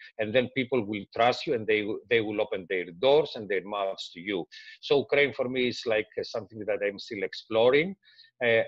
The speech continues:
on all of the aspects. Uh, uh, of course, Middle East and, uh, my ties with the Kurdish, uh, tribe in Iraq, because there are several Kurdish tribes. I mean, Turkey, I don't have any special relationship with the Kurdish tribe in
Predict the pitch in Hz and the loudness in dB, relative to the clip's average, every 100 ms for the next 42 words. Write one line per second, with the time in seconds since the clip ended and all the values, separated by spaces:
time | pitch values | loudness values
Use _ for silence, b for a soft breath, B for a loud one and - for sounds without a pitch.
0 | 123 127 127 117 95 101 90 - - 165 | 0 0 2 2 2 0 0 0 -2 -2
1 | - - - 123 110 104 104 98 b b | -2 -14 -2 2 2 4 4 2 b b
2 | b b _ 127 117 113 113 113 107 - | b b _ -4 0 2 4 2 0 2
3 | 139 117 139 135 127 135 139 120 - - | 2 2 0 -2 0 2 2 0 -6 -10
4 | - 107 104 107 104 104 101 101 98 98 | -4 -4 -4 -6 -6 -4 -4 -4 -6 -6
5 | 95 95 95 104 101 117 113 104 110 104 | -6 -6 -4 -4 -2 2 2 2 -4 -4
6 | 104 - 117 110 110 - - 110 98 92 | -4 0 0 0 -6 -10 -4 0 0 0
7 | 90 - - 107 104 113 98 101 98 127 | -4 -8 -2 2 2 0 -2 -8 -4 0
8 | 131 101 101 117 _ _ _ 104 107 98 | 2 4 2 0 _ _ _ -8 -6 -6
9 | 95 104 98 - 98 92 - 95 87 92 | -4 -4 -4 -4 -4 -4 -4 -6 -6 -12
10 | - 98 104 - - - 104 98 110 101 | -4 -2 0 -4 -12 -12 -12 -6 -6 -2
11 | 104 90 92 - 87 90 82 87 80 78 | -4 -2 -6 -6 -8 -6 -8 -10 -12 -16
12 | - - - _ - - 85 - 82 85 | -20 -20 -20 _ -20 -12 -10 -8 -8 -2
13 | 87 82 87 - 85 90 85 - 82 82 | -2 -2 -6 -10 -6 -4 -4 -4 -4 -6
14 | - - 82 78 78 80 | -12 -6 -6 -6 -12 -20